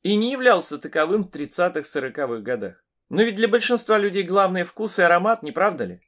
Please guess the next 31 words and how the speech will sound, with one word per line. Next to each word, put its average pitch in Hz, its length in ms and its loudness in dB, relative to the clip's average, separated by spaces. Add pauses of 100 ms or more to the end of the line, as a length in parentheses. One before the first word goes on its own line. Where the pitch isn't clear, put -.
Кстати, 214 440 0
о 175 200 6
негативном 208 600 0
влиянии 190 340 0
дрожжей 190 480 -4
на 170 140 2
организмы 156 580 -2
людей 139 480 -6
и 135 60 -2
животных 170 640 -6 (360)
писали 190 800 0 (140)
различные 175 540 -4
учёные, 156 680 -4
вот 240 200 0
список - 400 -8
некоторых 123 480 -10
из 101 140 -12
них. 90 300 -16 (100)
Ну 196 160 2
а 220 60 4
что 262 180 -2
же 240 140 -2
делать? 202 500 -4
Как 226 240 0
изменить 214 420 -4
положение 156 560 -4
вещей? 131 420 -12
Да 156 160 0
очень 247 300 -4
просто. 151 540 -4
Первое. 170 460 -2